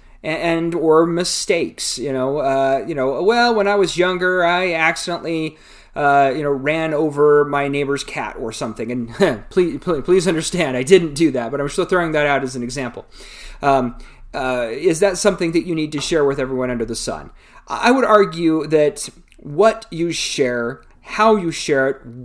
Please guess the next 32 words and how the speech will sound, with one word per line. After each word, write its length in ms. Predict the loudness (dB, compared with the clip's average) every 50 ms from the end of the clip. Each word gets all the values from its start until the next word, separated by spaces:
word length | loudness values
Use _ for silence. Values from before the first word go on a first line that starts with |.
| -20 -20 -20 _ -20 -6
who 260 | -2 0 2 2 2
you 180 | 0 0 -4
share 260 | -6 -2 0 2 2 2
it 120 | 0 0
with, 340 | -2 -2 -2 -4 -6 -10 -20 -20 -20 -20 -20 -20 -20 _ -6
and 320 | -4 -4 -2 -4 -4 -2
when 320 | 0 0 0 2 0 -2 -4
you 140 | -6 -8
share 320 | -8 -8 -6 -4 -4 -4 -4
it 180 | -6 -8 -10 -18 -20 _ _ _ _ -2
is 200 | 0 0 0 0
really 600 | -2 -2 0 0 2 2 2 0 -2 -2 -4 -8 -10
something 520 | -10 -6 -4 -4 -4 -2 -2 -4 -4 0 0
that 160 | 0 0 0
should 280 | -2 -4 -4 -6 -4 -4
be 220 | -2 -2 -2 -2
for 380 | -4 -8 -10 -6 -4 -2 -2 -2
you 440 | -4 -6 -8 -6 -6 -4 -4 -4 -6
to 180 | -6 -8 -8
decide. 680 | -8 -6 -4 -4 -4 -4 -4 -4 -4 -2 -2 -2 -4 -4
I 60 | -6
don't 320 | -4 -2 -2 -4 -4 -8 -16
think 420 | -8 -4 -4 -4 -4 -6 -12 -20 -20 _ -20 -20 -20 -20 _ _ _
that 120 | -4 0 2
this 200 | 2 0 0 -2
is 140 | 0 0
a 60 | 0 0
traditional 580 | 0 -4 -8 -4 -4 -4 -4 -4 -6 -8 -8
black 340 | -6 -6 -4 -4 -4 -6 -6
and 140 | -8 -4 -2
white 200 | -2 -2 -2 -2
rule. 520 | 0 2 4 4 4 0 -2 -6 -12 _